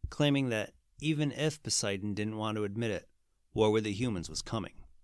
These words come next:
And that was a bigger problem than the solar flare that Poseidon was worried about.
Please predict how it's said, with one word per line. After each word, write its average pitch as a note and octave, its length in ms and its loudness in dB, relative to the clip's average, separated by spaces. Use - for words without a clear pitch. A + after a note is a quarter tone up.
And G2 180 -2
that G#2+ 160 0
was G2 140 -6
a F#2+ 40 -4
bigger F#2+ 260 -4
problem A#2+ 640 0
than G2 140 -4
the F2+ 80 -4
solar G2+ 360 0
flare G#2 420 -4
that D2 220 -10
Poseidon E2+ 540 -4
was D2+ 200 -14
worried E2+ 220 -6
about. B1 280 -12